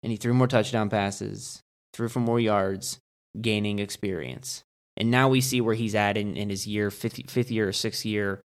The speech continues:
where he's dominant in the N F C. He's up for M V P candidates most seasons, and he understands, and he's, and his Q B R is up in the, in the seventies.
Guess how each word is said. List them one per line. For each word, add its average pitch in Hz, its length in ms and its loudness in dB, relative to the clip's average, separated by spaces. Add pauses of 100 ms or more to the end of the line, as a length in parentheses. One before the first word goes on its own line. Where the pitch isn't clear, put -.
(420)
where 110 100 -4
he's 107 160 -2
dominant 104 520 4
in 101 120 -2
the 98 140 -4
N 90 100 -6
F 90 80 -6
C. 131 600 6 (520)
He's 107 160 -2
up - 140 2
for 101 160 -4
M 98 140 -4
V 98 80 -4
P 135 200 2
candidates 117 460 0
most 101 240 -2
seasons, 117 640 2
and 120 160 -2
he 117 100 4
understands, 131 580 0
and 113 120 -2
he's, 104 240 -6
and 107 120 -8
his 98 200 -4
Q - 240 -2
B 127 120 4
R 107 140 6
is 107 100 2
up 107 120 -2
in 107 120 -4
the, 95 160 -8
in 101 120 -6
the 90 80 -8
seventies. - 800 -2